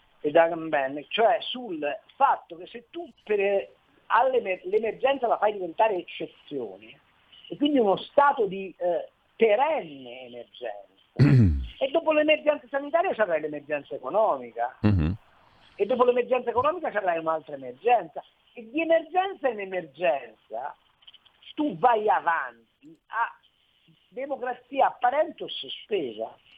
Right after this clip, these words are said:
Speaker 1: e questa emergenza si può allungare fino al duemilaventitré, anzi quasi fino al duemilaventiquattro,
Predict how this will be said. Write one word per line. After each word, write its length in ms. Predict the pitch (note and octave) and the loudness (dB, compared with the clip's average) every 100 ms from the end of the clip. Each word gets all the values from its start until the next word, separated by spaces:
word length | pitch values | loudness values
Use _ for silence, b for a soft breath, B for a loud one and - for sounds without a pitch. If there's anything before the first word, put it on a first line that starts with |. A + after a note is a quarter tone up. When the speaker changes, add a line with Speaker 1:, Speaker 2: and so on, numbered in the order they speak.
| _ _ - _ - - - - - - - | _ _ -20 _ -20 -18 -16 -18 -20 -18 -4
Speaker 1:
e 140 | A4+ | -2
questa 240 | - F4+ E4+ | 0 0 4
emergenza 580 | D#4 C4+ A3 E3+ - E3+ | 2 4 2 0 -2 -14
si 120 | A3+ | -14
può 280 | G3 D4 C#4+ | -2 2 2
allungare 920 | A#3 A#3 C4 B3+ C4 D#4+ E4+ B3 G3 _ _ _ _ | 0 -4 -14 -10 -2 0 2 0 -4 _ _ _ _
fino 340 | F4 G4+ A#3 | -8 -6 -4
al 100 | F3 | -6
duemilaventitré, 800 | F3 F3+ F3+ F3 E3 D#3+ G3 G3+ | -8 -10 -8 -8 -12 -10 -8 -2
anzi 540 | B3 A3 B3+ G#3 F#3+ | 2 4 2 -4 -12
quasi 340 | F3+ C4+ D#4 A#3 | 2 2 2 -4
fino 160 | B3 | -12
al 80 | B3+ | -10
duemilaventiquattro, 1400 | G#3+ A#3+ C4 A#3+ A#3+ - G3+ B3+ B3+ F3 - B2+ B2 | -10 -6 -4 -4 -6 -12 -2 2 2 0 -4 -14 -16